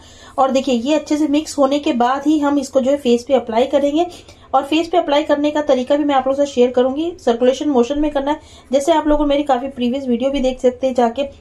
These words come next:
वैसे मैं आई button पे दे दूंगी, वहां जाके भी आप इस video को check कर सकते हैं। और इनका link मैं description box में दे दूंगी, वहां जाके आप checkout कर लीजिएगा। तो देख सकते हैं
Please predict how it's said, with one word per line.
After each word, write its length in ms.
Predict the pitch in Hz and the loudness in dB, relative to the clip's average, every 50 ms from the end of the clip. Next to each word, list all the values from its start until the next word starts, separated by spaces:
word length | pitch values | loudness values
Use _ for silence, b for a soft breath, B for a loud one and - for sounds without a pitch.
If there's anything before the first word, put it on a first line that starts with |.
| B - | B -4
वैसे 240 | 247 233 226 233 311 | -2 -2 -2 0 -2
मैं 120 | 311 285 - | -2 -2 0
आई 160 | 247 247 262 | 0 0 0
button 320 | 247 254 240 269 277 294 | 2 0 0 0 -2 -4
पे 100 | 294 294 | -4 0
दे 140 | 247 254 233 | 2 2 2
दूंगी, 280 | 233 247 254 294 349 349 B B B B B - | 2 2 0 -2 -4 -4 B B B B B -2
वहां 180 | 240 247 254 269 | 0 0 2 2
जाके 240 | 285 269 262 277 277 | 2 0 0 0 0
भी 80 | 277 | 0
आप 140 | 269 262 254 | 0 0 0
इस 180 | 254 247 - 254 | -2 -6 -6 -4
video 280 | 240 233 233 233 254 | 0 0 2 2 4
को 100 | 247 254 | 2 2
check 240 | 254 - 240 240 240 | 2 2 0 0 0
कर 120 | - 262 269 | 0 -2 0
सकते 300 | 269 269 269 - 302 320 | 0 -2 -2 -2 -2 -2
हैं। 120 | 403 403 - B B B B B B B B - | -2 -4 -8 B B B B B B B B 0
और 260 | 240 233 240 240 240 | 2 2 2 2 0
इनका 260 | 240 254 262 285 330 | -2 -4 -2 0 2
link 300 | 330 311 277 294 320 349 339 | 2 4 4 2 2 2 2
मैं 160 | 339 330 330 | 2 2 2
description 420 | 294 269 277 - 277 277 - 302 277 | 0 -2 -4 -4 -6 -4 -2 -2 0
box 240 | 269 240 240 247 277 | 0 0 -2 -2 -4
में 80 | 277 | -4
दे 60 | 269 | -2
दूंगी, 160 | 254 269 269 277 | -2 -2 -2 -2
वहां 140 | 262 247 | -2 0
जाके 200 | 247 254 247 254 | 0 0 0 0
आप 100 | 247 240 | -2 -2
checkout 340 | - - 214 - 254 269 277 | -2 -6 -4 -2 -2 -2 0
कर 120 | 277 269 277 | 0 0 0
लीजिएगा। 320 | 269 262 285 285 311 311 B B B B B B - - | 0 0 0 0 0 -2 B B B B B B -2 0
तो 100 | 277 277 | 0 2
देख 200 | 233 269 302 302 | 2 0 0 0
सकते 260 | - 330 339 - 320 | 0 -2 -2 0 0
हैं 160 | 339 359 349 | 0 0 -2